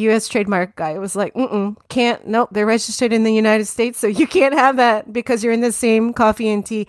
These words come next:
Oh, and here's the thing. They, the U S trade,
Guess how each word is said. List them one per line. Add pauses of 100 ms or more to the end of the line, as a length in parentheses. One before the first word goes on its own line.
(400)
Oh,
and
here's
the
thing. (1040)
They,
the (160)
U
S
trade,